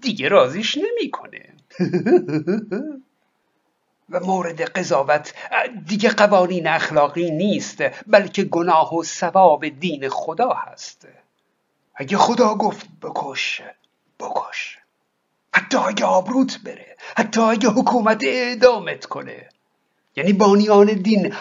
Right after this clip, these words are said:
حاکمان درون خلوت انسان می‌شن و کار نظارت و قضاوت درونی رو به دست می‌گیرند و بر وجدان و اخلاق انسان سوار می‌شن.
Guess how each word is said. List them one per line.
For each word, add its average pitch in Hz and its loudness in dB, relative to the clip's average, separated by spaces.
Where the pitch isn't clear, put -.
حاکمان 202 4
درون 202 2
خلوت 190 0
انسان 170 -6
می‌شن 123 -12
و 233 6
کار 185 2
نظارت 175 0
و 233 4
قضاوت 180 0
درونی 175 -2
رو 135 -12
به 147 -12
دست 170 -4
می‌گیرند - -20
و 127 -12
بر 151 -6
وجدان 165 0
و 139 -4
اخلاق 170 2
انسان 139 -8
سوار 175 -4
می‌شن. - -16